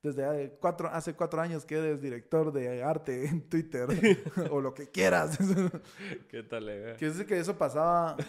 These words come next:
Speaker 1: que dice que él... Eh, eso
Speaker 2: Qué curioso, ¿va?
Speaker 1: Ajá. Que dice que eso, él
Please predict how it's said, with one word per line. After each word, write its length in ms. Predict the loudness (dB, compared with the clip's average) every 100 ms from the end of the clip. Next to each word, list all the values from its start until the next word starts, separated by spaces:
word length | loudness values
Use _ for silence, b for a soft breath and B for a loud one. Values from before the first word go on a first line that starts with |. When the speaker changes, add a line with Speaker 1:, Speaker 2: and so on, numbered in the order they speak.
| 4
Speaker 1:
que 100 | 8
dice 240 | 6 6
que 300 | 2 2 4
él... 240 | 2 -2 -6 -12 -18 -10
Eh, 360 | -10 -10 -14 -12
eso 180 | -6 -6
Speaker 2:
Qué 80 |
curioso, 600 | -4 -2 0 0 -2 -6
¿va? 120 | -4 -4
Speaker 1:
Ajá. 400 | -2 -4 -4 -14 b b b
Que 100 | -6
dice 140 | -6
que 200 | -2 -2
eso, 440 | 0 -2 -4 -6 -10
él 1500 | -8 -6 -6 -10 -12 -14 -14 -14 -14 -14 -16 -16 -16 -18